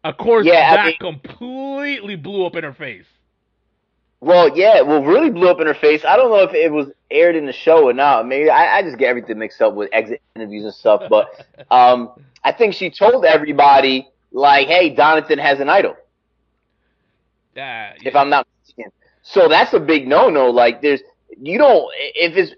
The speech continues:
Speaker 2: if it's between me and somebody else, I'm not gonna tell the rest of the tribe, "Hey, guys, it's between me and Donathan. He has an idol." 'Cause obviously they're just gonna target me, right? I
Speaker 1: Right.
Speaker 2: mean, that's just, that's just how I feel. So I think that kinda backfired.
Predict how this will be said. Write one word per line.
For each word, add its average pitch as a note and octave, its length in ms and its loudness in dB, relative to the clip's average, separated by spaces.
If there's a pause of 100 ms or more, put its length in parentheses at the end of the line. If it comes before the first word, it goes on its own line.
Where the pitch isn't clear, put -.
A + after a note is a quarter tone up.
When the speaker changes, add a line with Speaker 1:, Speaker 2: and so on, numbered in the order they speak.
Speaker 2:
if F3 280 2
it's F#3+ 120 -4
between B3 380 -4
me G3+ 200 0
and F3+ 100 -2
somebody D3+ 360 2
else, D3 180 2
I'm D3+ 140 -2
not G#3 160 0
gonna F#3 160 -4
tell D3 560 2 (220)
the C#3 120 2
rest D#3 220 0
of D#3 60 -6
the B2+ 80 -8
tribe, C#3+ 340 2
"Hey, E3+ 240 0
guys, B2+ 340 2 (680)
it's D3+ 180 -4
between F3 560 -6
me F3+ 200 0
and C#3 120 -2
Donathan. D3 640 0 (160)
He G3 180 0
has D#3 240 2
an C3+ 120 -6
idol." A#2 400 0 (120)
'Cause F#3+ 180 -2
obviously A3 460 0
they're G3 100 4
just E3+ 200 -6
gonna F3 160 -2
target F3 380 0
me, C#4+ 240 2
right? C#3+ 340 2 (240)
I - 20 -20
Speaker 1:
Right. D#3 140 -2
Speaker 2:
mean, E3 200 -4
that's F3 200 2
just, E3+ 320 -10 (280)
that's D3 200 -2
just C#3 100 -4
how C3+ 100 4
I F#3 100 4
feel. B2+ 280 -2
So - 120 -2
I - 60 2
think F#3 280 -6
that E3 200 0
kinda D#3+ 240 -2
backfired. B2 720 0